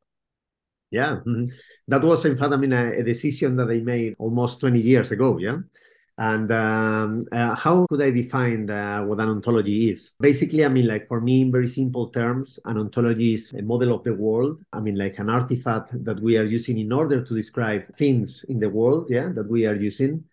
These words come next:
uh, that is consensuated, that, uh, is shared across several people in a community. Just to give you an example, if, uh, we think, uh, about the medical domain,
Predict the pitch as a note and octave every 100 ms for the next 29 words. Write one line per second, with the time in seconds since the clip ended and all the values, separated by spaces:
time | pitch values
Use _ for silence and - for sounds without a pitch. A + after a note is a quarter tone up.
0 | _ - A#2+ A#2+ A#2 A#2 G#2+ B2+ D3 D3
1 | - B2+ C3 B2+ A2+ G2 F2 - _ G#2
2 | G2+ A2+ G#2+ G#2 G#2+ D3 B2+ - D3+ C3+
3 | A2 F#2+ - A#2 B2 A#2+ - - - -
4 | C#3 C3+ B2+ D3 F2 D#2+ - A2+ G#2 -
5 | B2 C3 G#2 - F#2 - _ _ C#3+ B2+
6 | C#3 C#3 C#3+ B2+ B2 D3+ C#3 A2+ F#2+ F2+
7 | - A#2 A2+ A2+ A2 G#2+ G#2+ G#2+ G#2+ A2+
8 | A2+ C#3 C3 C3 B2+ B2 A#2+ A#2 G#2+ A#2
9 | G#2 A2 G#2+ A#2+ A2+ A#2 A2+ G#2+ B2 A2+
10 | D#3+